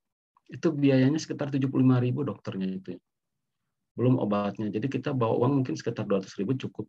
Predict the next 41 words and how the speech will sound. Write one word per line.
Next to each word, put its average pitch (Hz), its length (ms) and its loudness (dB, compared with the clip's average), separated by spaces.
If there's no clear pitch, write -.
gitu. - 100 -20
Tapi 123 160 -2
kalau 131 240 6
di 123 80 6
rumah 120 160 4
sakit - 320 -4
menengah 113 480 2
gitu 113 180 -4
ya, 123 60 -2
dokter 117 400 2
itu 107 160 2
sekitar 123 480 -2
sembilan 113 400 0
puluh 117 160 2
sampai 123 240 0
seratus 104 800 -6
lima 95 160 -6
puluh 104 260 -2
lah. - 80 -20
Serat-, 87 400 -6
enggak, 120 320 4
sembilan 117 320 -2
puluh 127 160 0
sampai 113 100 -2
seratus. 92 440 -4
Obatnya 95 320 2
di 127 80 2
kisaran 92 400 -2
tiga 90 240 -4
ratus - 400 -10
lah, - 240 -20
dua 92 160 -6
ratus, - 240 -12
tiga - 240 -14
ratus. - 240 -20
Jadi, 131 240 -2
nah, 113 160 0
obatnya 120 400 2
itu 120 80 0
diresepkannya 151 560 2
beda-beda 151 480 0